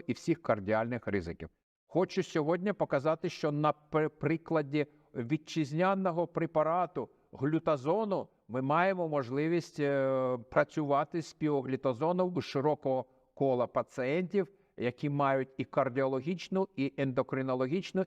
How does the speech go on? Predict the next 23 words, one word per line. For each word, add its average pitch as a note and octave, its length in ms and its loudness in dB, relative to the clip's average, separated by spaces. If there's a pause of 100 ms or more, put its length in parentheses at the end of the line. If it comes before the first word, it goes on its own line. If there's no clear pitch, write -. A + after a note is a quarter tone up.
і C#3 80 2
гастроентерологічну, C3+ 1300 0 (300)
е, - 60 -4
патологію. A#2+ 680 0 (220)
І B2+ 60 -2
такою G3+ 480 2
патологією, F#3+ 720 -2 (240)
е, B2+ 480 0
яка, C3+ 480 0 (200)
е, B2 180 0
м, B2 280 -4
як B2+ 480 -2
об'єднує C#3 640 0
всі C3+ 280 -4
ці C#3 200 -4
спеціальності, F3 960 -2 (220)
є, D3 420 0
е, B2+ 200 0
якраз, C3 560 0
е, B2+ 380 0 (320)
е, A2+ 120 -2
метаболічно C3 720 0
асоційована C3 760 -2